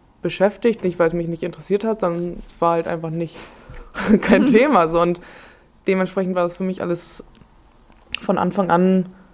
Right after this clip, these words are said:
Speaker 1: total spannend, auch, äh, zu sehen, was für eine Dynamik in M V herrscht und was für eine Dynamik hier im Basislager auch herrscht, so. Also ich find's total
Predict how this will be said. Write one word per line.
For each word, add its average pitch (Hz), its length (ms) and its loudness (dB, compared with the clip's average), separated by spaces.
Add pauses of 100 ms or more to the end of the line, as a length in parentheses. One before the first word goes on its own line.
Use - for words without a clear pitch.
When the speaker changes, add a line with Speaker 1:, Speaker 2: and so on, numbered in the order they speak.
(380)
Speaker 1:
total 185 360 0
spannend, 208 600 2
auch, 175 340 0
äh, 175 240 2
zu 170 160 -14
sehen, 180 180 0
was 175 140 -2
für 175 80 -12
eine 170 240 -2
Dynamik 170 800 -4 (880)
in 175 200 0
M 160 160 -4
V 165 540 2
herrscht 175 640 0
und 165 220 -4
was 165 180 -4
für 180 80 -4
eine 170 100 -2
Dynamik 160 480 -4
hier 196 460 0
im 165 160 -4
Basislager 160 640 -2
auch - 180 -6
herrscht, 160 380 -2
so. 175 220 0 (400)
Also 165 120 0
ich 165 60 -6
find's 170 200 -8
total 170 260 -2